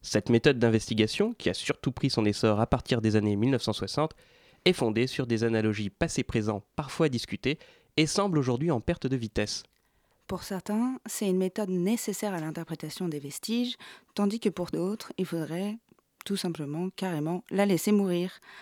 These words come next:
Speaker 2: Alors, l'ethnoarchéologie, outil de réflexion ou vestige du colonialisme ? Pour en discuter, nous avons le plaisir de recevoir deux spécialistes de la technologie céramique,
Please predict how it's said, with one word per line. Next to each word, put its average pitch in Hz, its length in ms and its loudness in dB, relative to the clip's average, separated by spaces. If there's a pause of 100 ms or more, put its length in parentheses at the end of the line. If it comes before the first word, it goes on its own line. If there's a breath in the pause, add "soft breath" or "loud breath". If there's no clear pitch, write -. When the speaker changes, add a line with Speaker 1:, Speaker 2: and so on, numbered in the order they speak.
(200 loud breath)
Speaker 2:
Alors, 196 400 2 (140)
l'ethnoarchéologie, 185 840 0 (320 soft breath)
outil 226 420 0
de 170 120 2
réflexion 220 580 2 (100)
ou 196 80 0
vestige 190 520 2
du 170 100 0
colonialisme ? 165 720 0 (540 soft breath)
Pour 233 100 4
en 247 80 6
discuter, 240 500 -2
nous 202 200 4
avons 185 140 2
le 196 60 4
plaisir 226 360 0
de 180 60 -2
recevoir 180 400 0 (140)
deux 277 120 2
spécialistes 190 680 -4 (320 soft breath)
de 247 80 4
la 240 140 2
technologie 175 580 -2
céramique, 143 560 -6